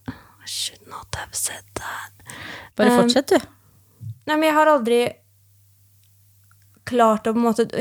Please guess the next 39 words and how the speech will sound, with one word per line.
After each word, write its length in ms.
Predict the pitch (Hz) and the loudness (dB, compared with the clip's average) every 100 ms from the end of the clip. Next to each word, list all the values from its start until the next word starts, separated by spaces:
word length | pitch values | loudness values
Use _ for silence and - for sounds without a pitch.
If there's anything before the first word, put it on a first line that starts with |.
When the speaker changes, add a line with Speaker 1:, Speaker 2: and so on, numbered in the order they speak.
| 285 | 2
Speaker 1:
men 240 | 311 294 | 0 2
la 100 | 294 311 | 2 4
meg, 300 | 311 302 - | 4 0 0
eh, 140 | 285 285 | 0 2
sammenligne 400 | 294 233 196 190 | 2 2 2 2
det 60 | |
med 120 | 202 214 | 2 2
ferie 280 | 202 185 | 0 2
da, 100 | 233 | 2
for 160 | 226 202 | 2 0
eksempel. 440 | 190 180 185 180 - _ _ _ _ _ _ _ _ | 0 2 4 4 2 _ _ _ _ _ _ _ _
Når 100 | 240 | 0
vi 60 | 233 | 2
skal 160 | 226 214 | 2 0
på 80 | 220 | 2
ferie, 260 | 214 196 220 | 4 4 2
så 100 | 220 | 2
vet 220 | 196 185 | 2 2
jeg 80 | 190 | 2
at 80 | 220 | 2
vi 80 | |
skal 240 | 254 190 180 | 2 2 2
på 120 | 202 | 0
ferie, 420 | 190 170 202 277 | 0 2 4 2
men 140 | 254 226 | 2 2
jeg 60 | 220 | 2
tror 240 | 214 196 | 0 2
ikke 120 | 214 | 0
på 120 | 214 196 | 4 2
at 80 | 185 | 2
vi 80 | |
skal 200 | 196 185 | 2 0
på 120 | 180 190 | 2 2
ferie 240 | 185 180 | 2 2
før 180 | - 185 | 2 4
vi 60 | |
er 80 | 180 185 | 2 2
på 80 | |
ferie. 320 | 180 165 180 | 0 2 4